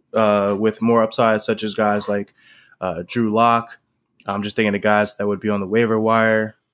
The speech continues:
in one Q B leagues, maybe even Jake Luton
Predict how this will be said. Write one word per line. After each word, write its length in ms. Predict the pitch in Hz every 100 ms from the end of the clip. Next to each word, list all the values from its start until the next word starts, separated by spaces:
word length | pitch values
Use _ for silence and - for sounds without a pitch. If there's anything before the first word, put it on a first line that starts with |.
| _
in 240 | 107 101
one 220 | 101 107 101
Q 220 | - 110
B 200 | 120 120
leagues, 560 | 120 120 117 110 - - _ _ _ _ _ _ _ _
maybe 480 | 104 107 107 110 110
even 300 | 113 113 110
Jake 240 | 104 110
Luton 680 | 110 117 113 117 113 113 113